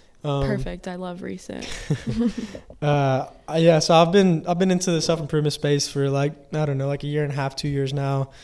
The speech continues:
Speaker 2: Same.
Speaker 1: Maybe three, kinda like freshman year is when it first started, and continually you grow, you know. But, uh, my,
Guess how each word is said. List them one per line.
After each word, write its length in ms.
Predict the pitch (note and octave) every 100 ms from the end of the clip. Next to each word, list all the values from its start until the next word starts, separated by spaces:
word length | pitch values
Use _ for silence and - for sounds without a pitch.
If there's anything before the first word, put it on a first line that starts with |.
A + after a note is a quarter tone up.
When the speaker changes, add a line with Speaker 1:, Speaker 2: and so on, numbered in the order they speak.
| -
Speaker 2:
Same. 380 | - F3+ F#3
Speaker 1:
Maybe 160 | E3+ E3
three, 480 | E3 D#3 D#3 D#3+ D3+ - -
kinda 180 | - E3
like 160 | D#3 -
freshman 400 | D#3 D#3+ D#3+ D3
year 220 | D3+ D3
is 100 | C#3
when 140 | C#3
it 120 | C#3
first 280 | - D3+ D3+
started, 400 | - D3+ D3 D3
and 260 | C3+ C3 D3 - _
continually 520 | F3+ D#3+ D3+ D3 C#3+
you 140 | C3+ C3+
grow, 260 | B2 C3 C3
you 180 | C3
know. 160 | C3+ C3+ - - - - -
But, 260 | C#3+ D#3
uh, 260 | D3+ C#3+ C#3
my, 160 | C#3